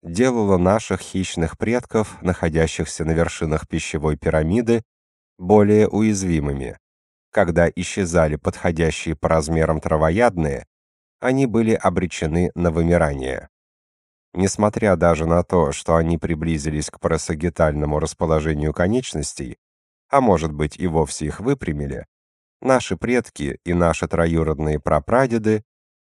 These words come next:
проигрывали начинавшим жизнь самостоятельно и менее специализированным, более универсальным архозаврам. Но эта участь постигла лишь крупных животных.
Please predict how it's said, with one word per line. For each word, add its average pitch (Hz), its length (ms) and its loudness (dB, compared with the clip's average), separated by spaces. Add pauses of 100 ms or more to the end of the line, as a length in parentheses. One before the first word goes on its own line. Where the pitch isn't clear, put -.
(140)
проигрывали 82 720 0
начинавшим 80 840 0
жизнь 107 380 -4
самостоятельно 104 1120 -2
и 123 100 -2
менее 82 340 2
специализированным, 110 1080 0 (260)
более 82 380 4
универсальным 76 920 0
архозаврам. 87 880 0 (840)
Но 85 160 4
эта 78 260 2
участь 78 520 -4
постигла 80 580 -2
лишь 87 240 0
крупных 87 500 0
животных. 71 640 -4